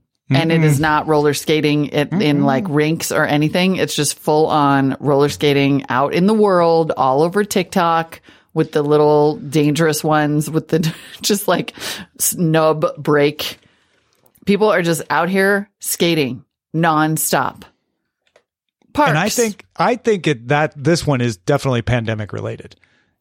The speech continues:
Speaker 2: It's, it's
Speaker 1: Yeah.
Speaker 2: 'cause roller skates are easier to master.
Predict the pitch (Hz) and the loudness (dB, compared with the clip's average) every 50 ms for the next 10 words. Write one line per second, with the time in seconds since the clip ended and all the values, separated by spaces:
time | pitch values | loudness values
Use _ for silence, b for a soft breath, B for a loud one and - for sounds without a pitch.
0 | _ - 143 143 - - - - - 151 131 - - - - - - - 156 123 | _ -2 -2 -2 -2 -6 -8 -4 -2 -2 -2 -2 -4 -6 -10 -6 -4 -4 -2 -2
1 | 117 120 147 175 214 240 247 240 - - - - 180 151 135 147 151 - - 143 | -2 0 0 2 2 2 2 0 0 -2 -2 0 0 0 0 0 0 0 0 0
2 | - - - 135 123 123 135 135 147 143 156 165 165 165 170 160 143 123 123 120 | -2 -2 -2 -2 -2 -2 0 0 2 2 4 4 2 2 2 0 0 0 0 -2
3 | - - 139 127 123 120 120 | -2 -2 -2 -2 -2 -2 -4